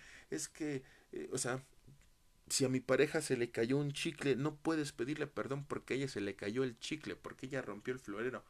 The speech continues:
No, hay que saber pedir perdón cuando éste así lo amerite. No hay que...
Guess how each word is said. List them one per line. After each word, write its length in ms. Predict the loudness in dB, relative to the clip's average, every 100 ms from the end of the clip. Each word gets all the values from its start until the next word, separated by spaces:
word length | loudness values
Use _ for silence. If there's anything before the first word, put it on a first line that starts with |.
| -20 -20 -20 -8
No, 280 | -6 -6 -8 -20 -20 -20 _ -20 _ -10
hay 160 | -6 -2
que 120 | -2
saber 320 | 0 -2 -2
pedir 300 | -2 -2 -2
perdón 380 | -2 -2 -2 -4
cuando 400 | -2 -2 0 2
éste 420 | 2 0 -2 -4 -4 _ -20 -20 -20 -20
así 300 | -8 -6 -2
lo 120 | -2 -2
amerite. 540 | -2 -4 -6 -8 -14 -20 -20 -20 -20 -14
No 380 | -8 -2 2
hay 140 | 2 0
que... 680 | 0 0 0 -4 -10 -12